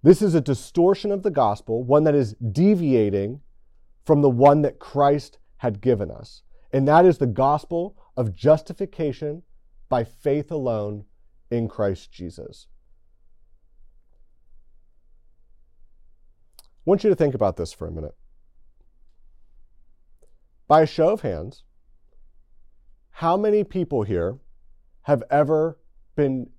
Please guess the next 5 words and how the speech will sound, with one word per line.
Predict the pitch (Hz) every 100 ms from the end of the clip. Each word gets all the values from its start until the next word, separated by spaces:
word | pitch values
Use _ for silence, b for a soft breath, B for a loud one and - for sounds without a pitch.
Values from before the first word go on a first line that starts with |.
| - _
um, | 113 110 107 101 101 - _ _ - _ - - _ - _ _ - - _
testified | 156 139 143 123 127 123 120
or | 117
witnessed | 113 170 - 127 110 - - -
to | 113 90 95